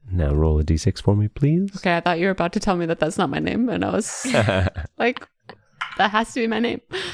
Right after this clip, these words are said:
Speaker 2: Uh, three.
Speaker 1: "What is your fear?"
Speaker 2: <laughs> I think Jesu doesn't answer, but thinks about it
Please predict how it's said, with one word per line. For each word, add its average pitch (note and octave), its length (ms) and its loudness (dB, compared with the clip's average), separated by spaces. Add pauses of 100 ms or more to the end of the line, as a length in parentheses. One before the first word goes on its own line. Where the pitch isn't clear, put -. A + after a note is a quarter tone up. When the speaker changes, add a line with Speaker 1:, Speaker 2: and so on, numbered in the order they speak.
(120)
Speaker 2:
Uh, G#3 220 4
three. E3 340 -2 (560)
Speaker 1:
"What A2+ 640 0 (400)
is C3+ 380 2
your G#2+ 300 2
fear?" G2+ 1400 0 (680)
Speaker 2:
<laughs> G4+ 60 2 (1040)
I A3+ 120 4
think D4 520 -4 (320)
Jesu A3 840 0 (540)
doesn't A3 460 2 (220)
answer, G3 760 0 (100)
but G#3+ 240 0
thinks - 420 -4
about F3+ 300 0
it F3 200 -2